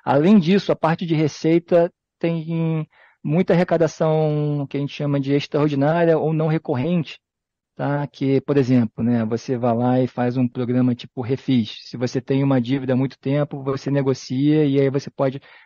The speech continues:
você paga X por cento dessa dívida, sabe? E você quita a sua dívida. Isso é um tipo de exemplo de arrecadação extraordinária, que aí ela traz a arrecadação naquele ano, né? E aí depois não traz mais no ano seguinte. E a arrecadação extraordinária desse ano tá, tá, tá alta,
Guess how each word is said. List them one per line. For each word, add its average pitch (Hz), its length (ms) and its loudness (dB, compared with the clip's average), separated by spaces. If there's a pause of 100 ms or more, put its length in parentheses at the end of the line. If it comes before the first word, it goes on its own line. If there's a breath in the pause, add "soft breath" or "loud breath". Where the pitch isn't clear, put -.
você 147 200 -4
paga 135 280 0
X 156 240 -6
por - 160 -8
cento 139 220 -4
dessa 135 260 0
dívida, 143 400 0
sabe? 131 340 0
E - 20 -2
você 135 240 -4
quita 139 240 -6
a - 20 -2
sua 135 160 -6
dívida. 117 260 -8 (380 soft breath)
Isso 143 220 0
é - 20 4
um 165 60 4
tipo 160 240 -4
de 160 80 2
exemplo 151 320 2
de 160 40 4
arrecadação 147 480 0
extraordinária, 147 640 -2
que 143 100 -2
aí 135 120 4
ela 139 160 4
traz 151 320 0
a - 20 4
arrecadação 151 460 0
naquele 147 340 -6
ano, 185 240 0 (600)
né? 151 280 -2
E 147 140 2
aí 143 100 4
depois 151 400 -2
não 151 140 -2
traz 151 260 0
mais 143 240 -2
no 143 100 -8
ano 147 60 -8
seguinte. 135 440 -2
E 139 100 0
a 151 60 4
arrecadação 175 600 0
extraordinária 175 540 -2
desse 170 300 -4
ano 170 400 -2
tá, 156 520 0 (720)
tá, 139 380 0
tá 143 200 2
alta, 156 460 2